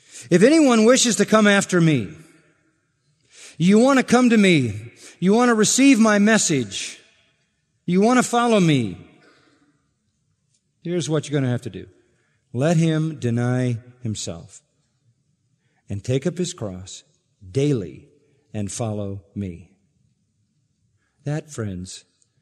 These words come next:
is a total takeover of one's life. It's the end of you. When you get saved, as I point out in the book, Hard to Believe, you're not adding Jesus to your life. You just lost your life.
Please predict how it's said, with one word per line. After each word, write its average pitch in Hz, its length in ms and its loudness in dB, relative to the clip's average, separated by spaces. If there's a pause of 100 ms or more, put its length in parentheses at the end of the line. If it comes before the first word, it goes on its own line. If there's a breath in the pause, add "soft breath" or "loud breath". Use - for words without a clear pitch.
(160)
is 107 140 -8
a 107 40 -10
total 127 400 -8
takeover 98 640 -12 (1000)
of 104 120 -8
one's 101 320 -10
life. 87 440 -16 (1200)
It's - 140 -10
the 185 160 -2
end 196 140 -2
of 107 100 -4
you. 95 220 -12 (800)
When 160 100 -2
you 202 80 -2
get 196 160 -2
saved, 170 300 -2
as 120 80 -6
I 135 100 -2
point 160 260 -4
out 151 120 -2
in 135 80 -4
the 131 40 -4
book, 147 220 -6
Hard 147 200 -4
to 135 60 -4
Believe, 127 400 -4
you're 175 80 -4
not 190 140 -2
adding 139 320 -2
Jesus 123 400 -4
to 131 100 -8
your 117 140 -4
life. 143 320 -4 (1040 soft breath)
You 180 80 -8
just 190 180 -4
lost 143 380 -4
your 117 100 -6
life. 92 400 -12